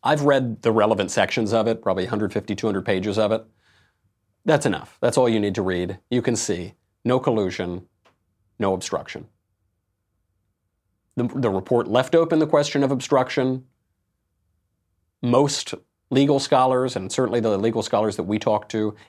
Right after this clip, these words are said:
Alan Dershowitz, those kind of people, say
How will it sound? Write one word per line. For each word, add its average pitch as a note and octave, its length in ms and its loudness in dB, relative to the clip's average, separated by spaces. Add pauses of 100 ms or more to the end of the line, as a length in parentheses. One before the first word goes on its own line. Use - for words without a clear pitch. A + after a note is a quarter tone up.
(100)
Alan A2 220 -2
Dershowitz, G2+ 720 -4 (360)
those A2 160 -4
kind A2 160 -4
of F#2+ 80 -10
people, G2 460 -6 (160)
say G2 540 -2